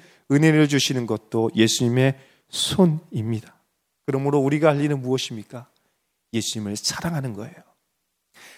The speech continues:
다른 사람이 질조가 날 정도로 예수님을 깊이 사랑하는 거예요. "와, 저 사람은 어떻게 예수님을 저렇게 사랑하지?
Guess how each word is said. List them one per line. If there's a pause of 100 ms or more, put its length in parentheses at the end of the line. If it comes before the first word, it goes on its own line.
다른
사람이
질조가
날
정도로 (320)
예수님을
깊이
사랑하는
거예요. (360)
"와,
저
사람은
어떻게
예수님을
저렇게
사랑하지?